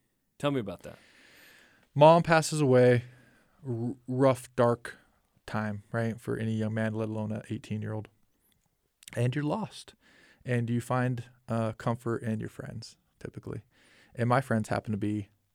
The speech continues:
Speaker 2: you know, Celestia Rivers and Leland Osborne and, and guys that, you know, w-, when they go through stuff,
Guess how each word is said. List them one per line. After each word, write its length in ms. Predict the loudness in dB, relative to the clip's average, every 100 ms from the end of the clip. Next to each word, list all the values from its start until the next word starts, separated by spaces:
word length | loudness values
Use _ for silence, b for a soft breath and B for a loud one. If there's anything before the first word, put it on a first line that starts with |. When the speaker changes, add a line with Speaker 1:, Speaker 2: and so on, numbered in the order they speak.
| -8
Speaker 2:
you 80 | -6
know, 160 | -6 -8
Celestia 520 | -6 -4 -4 -6 -6
Rivers 380 | -4 -4 -4 -4
and 120 | -4
Leland 300 | -4 -4 -4
Osborne 520 | -4 -4 -4 -2 -2
and, 140 | -4 -8 b b b -10
and 220 | -6 -4
guys 320 | -4 -4 -4
that, 240 | -4 -6 -6 _ _ -6
you 100 | -4
know, 280 | -2 -4 -8 _ _ -12
w-, 180 | -10 -6
when 140 | -4
they 100 | -4
go 160 | -2 -4
through 180 | -4 -8
stuff, 520 | -6 -4 -6 -8